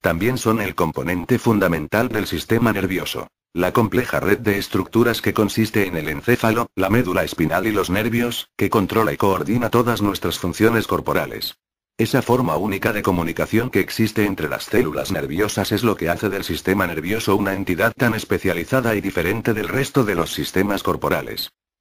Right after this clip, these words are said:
El cerebro contiene la mayor agrupación neuronal de todo el cuerpo. Una diminuta sección de tejido cerebral del tamaño de un grano de arena alberga unas cien mil neuronas. Están tan estrechamente agrupadas que un trozo de tejido cerebral humano del tamaño de un guijarro contiene unas dos mil neuronas.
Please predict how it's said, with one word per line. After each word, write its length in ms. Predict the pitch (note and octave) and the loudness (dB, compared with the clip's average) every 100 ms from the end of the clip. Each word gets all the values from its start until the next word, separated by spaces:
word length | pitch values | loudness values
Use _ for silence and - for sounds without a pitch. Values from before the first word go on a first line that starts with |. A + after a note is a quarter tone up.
| _ | _
El 160 | F#2 F2 | -4 -2
cerebro 480 | F2+ F2+ A#2+ A#2+ - | 0 2 2 2 2
contiene 400 | F2+ A2+ C3+ A#2+ | 2 2 2 0
la 100 | A2 | 0
mayor 340 | D#2 G#2+ A2+ | 0 2 2
agrupación 560 | G2 F#2 F2+ F2 A2 D#2+ | 0 0 0 0 0 0
neuronal 460 | F#2 G#2 A#2 C#3 | -2 -2 0 2
de 80 | F#2+ | 2
todo 240 | A#2+ A#2 | 4 4
el 100 | A#2 | 2
cuerpo. 440 | G#2 F#2+ - C2 - _ _ _ - | 4 2 2 -8 -10 _ _ _ 0
Una 240 | A2+ A#2+ | 0 0
diminuta 480 | G2+ F2+ F#2 C3 G#2 | -2 -4 -4 -2 0
sección 400 | G2+ F#2+ A2+ B2+ | 0 0 2 2
de 140 | A#2+ G#2+ | 2 2
tejido 380 | F#2 C3+ C3 | 0 0 0
cerebral 460 | - F2 D2+ E2 E2+ | 0 0 0 0 0
del 160 | F2 D#2+ | 0 0
tamaño 400 | D#2+ F#2+ G2+ G#2 | 0 0 0 2
de 100 | E2 | 2
un 160 | G#2 | 0
grano 340 | G2+ G#2 B2+ B2 | 0 0 0 0
de 140 | A2 | 0
arena 340 | F#2+ B2+ F#2 F2 | 0 -2 -2 -2
alberga 400 | E2 G#2 G2 F#2+ | -2 -2 2 2
unas 260 | G2 F2+ | 2 -2
cien 240 | - G2 F2 | 0 -2 -2
mil 200 | G#2+ G2 | -4 -4
neuronas. 580 | F2+ E2+ B1+ A1 - - _ _ _ - | -2 -2 -4 -10 -10 -14 _ _ _ -4
Están 400 | F#2 - C3+ C3 | -4 0 0 2
tan 160 | B2+ | 0
estrechamente 840 | G2+ - A2 - F#2 G2 F#2 A#2 | 0 2 0 2 0 0 2 0
agrupadas 580 | G2 F#2 F2 F2 A#2 A2+ | 0 -2 2 2 2 -2
que 100 | G#2 | 0
un 160 | F#2+ A2 | 0 2
trozo 340 | G#2 - A#2 | 0 2 0
de 120 | F2 | 0
tejido 400 | F2+ F2 C3+ C3 | -2 0 0 0
cerebral 440 | - E2+ D2 E2+ F2 | 0 0 0 0 2
humano 360 | F#2 A2+ G#2+ | 0 0 0
del 120 | G2 - | -2 -2
tamaño 440 | D#2 F#2 G#2 G#2+ | 0 0 -2 0
de 100 | F2 | 0
un 180 | - G2 | 0 -4
guijarro 440 | G2 - F2+ F#2 | -6 -2 0 2
contiene 420 | G2+ F2 B2+ C#3+ | 2 2 2 2
unas 240 | C3 G#2+ E2 | -2 -2 0
dos 220 | B2+ - | 0 0
mil 240 | G#2 F#2+ | -4 -2
neuronas. 580 | F#2 F2+ D#2+ B1+ A1+ - | -4 -2 -4 -4 -10 -10